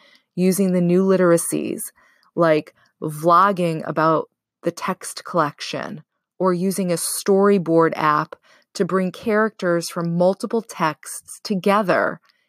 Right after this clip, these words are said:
into a new text that they create. They repeat a similar process three times throughout the semester.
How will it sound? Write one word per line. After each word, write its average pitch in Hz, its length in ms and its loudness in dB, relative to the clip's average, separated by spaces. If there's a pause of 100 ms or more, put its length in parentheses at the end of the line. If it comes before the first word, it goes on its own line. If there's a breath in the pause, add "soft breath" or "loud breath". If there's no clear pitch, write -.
(160)
into 190 320 0
a 190 40 2
new 214 220 2
text - 540 -6
that 185 160 2
they 190 160 2
create. 196 640 0 (1500)
They 196 140 6
repeat 202 460 0
a 190 60 -4
similar 214 480 -2
process 175 640 -2
three 190 340 -4
times 160 540 -4
throughout 165 360 0
the 165 80 -6
semester. 147 840 -2